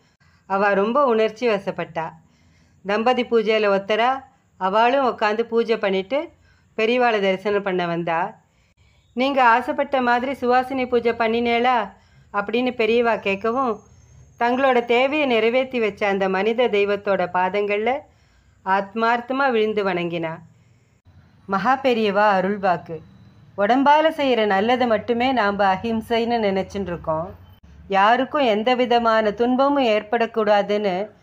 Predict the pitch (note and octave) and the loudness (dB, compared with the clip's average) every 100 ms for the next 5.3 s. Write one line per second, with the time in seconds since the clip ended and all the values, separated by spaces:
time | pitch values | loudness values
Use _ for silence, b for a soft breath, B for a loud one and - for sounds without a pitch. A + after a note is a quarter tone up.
0 | b b _ F#3 G3 A#3 B3+ B3 C4+ C4+ | b b _ -4 -2 0 2 4 4 4
1 | A3 G3 G#3+ A#3 G#3+ G#3+ A#3 A#3+ C4 G3+ | 2 0 0 -2 -2 -4 -2 2 2 0
2 | G#3 G3 F#3+ E3+ D#3+ E3 - _ - - | -4 -6 -4 -4 -4 -8 -14 _ -20 -20
3 | - - G3+ G#3+ B3 C4+ D4+ D#4+ C4+ A#3 | -20 -4 2 4 6 4 4 2 2 0
4 | A3+ G#3 A3 A#3 C4 A3+ G#3 G3+ G3 G#3 | -2 -2 0 2 2 2 2 2 2 2
5 | G3+ F3+ | 0 -2